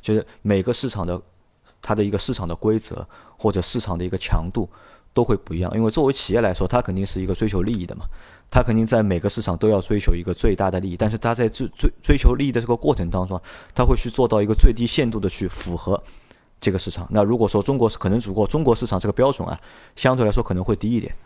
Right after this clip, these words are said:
那可能如果这个标准中国市场可能是五十分的话，那欧洲市场可能是六十分，对吧？北美市场可能是六十五分，可能日本市场对日本品牌来说可能是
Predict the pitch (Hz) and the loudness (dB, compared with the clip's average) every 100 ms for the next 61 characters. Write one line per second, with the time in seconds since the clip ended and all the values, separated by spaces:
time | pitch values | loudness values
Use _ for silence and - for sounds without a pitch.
0 | _ - 107 113 127 123 120 120 123 107 | _ -4 0 2 2 2 2 2 2 0
1 | 92 131 110 - 101 92 92 - 87 85 | 0 0 0 0 -4 -4 -4 -4 -6 -8
2 | 92 101 95 87 76 90 107 107 117 - | -4 0 0 0 0 0 2 2 0 -4
3 | 87 85 87 - 90 85 - _ _ 107 | -6 -6 -6 -6 -8 -10 -16 _ _ -2
4 | 90 85 82 - - _ _ 92 82 - | -2 -4 -6 -8 -18 _ _ -4 -4 -6
5 | _ 107 101 95 98 90 85 85 - 85 | _ 2 2 2 -2 -4 -4 -8 -6 -8
6 | - _ - 98 - 87 80 90 - - | -10 _ -6 -2 -2 -2 -2 -4 -6 -16
7 | - 85 90 117 92 98 92 73 - - | -4 -2 0 0 0 -2 -6 -8 -10 -14
8 | - _ - - 101 104 104 87 85 82 | -20 _ -20 -4 0 2 2 0 -4 -2
9 | 85 85 85 90 | -2 -2 -4 -4